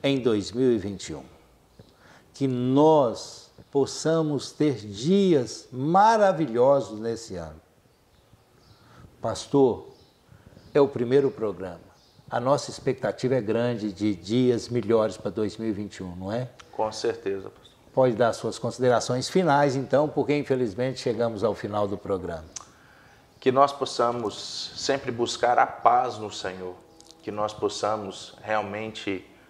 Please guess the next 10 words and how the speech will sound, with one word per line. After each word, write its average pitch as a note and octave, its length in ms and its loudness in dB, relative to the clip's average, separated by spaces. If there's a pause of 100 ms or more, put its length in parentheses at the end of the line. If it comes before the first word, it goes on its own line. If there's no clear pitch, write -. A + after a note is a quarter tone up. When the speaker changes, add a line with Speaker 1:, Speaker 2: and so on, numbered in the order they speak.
(200)
Speaker 2:
transmitir C3+ 880 -2 (140)
paz - 560 2 (160)
por G2+ 200 0
onde A#2 280 -4
nós G#2+ 240 -8
formos. - 600 -12 (640)
Nós G2+ 580 -2 (520)
recebemos C3 680 2
de D3 100 0
Deus B2+ 480 2